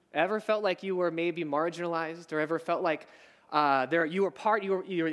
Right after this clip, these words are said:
on the outside of another group, and you were out there, everyone else was here, but you felt left out?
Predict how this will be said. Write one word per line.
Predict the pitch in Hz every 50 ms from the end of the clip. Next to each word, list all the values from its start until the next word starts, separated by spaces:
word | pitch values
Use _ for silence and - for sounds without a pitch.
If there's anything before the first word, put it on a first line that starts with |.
| 147
on | 151 139
the | 147 135 -
outside | 165 214 214 180 - 220 190 180
of | 175 160
another | 160 156 156 160 147 156
group, | 147 - 151 156 160 156 160 147
and | 135 135
you | 151 170
were | 175 170
out | 123 151 165 160 160
there, | - 160 160 170 175 165
everyone | 147 156 160 165 175 170 165
else | 160 160 -
was | 165 -
here, | - - 160 151 151 151 147 151 - - - - - - _ _ _ _ _ _ _ _ _ _ _ _
but | -
you | 143 139
felt | - - 165 165 -
left | 151 147 143 143 -
out? | 139 127 123 113 -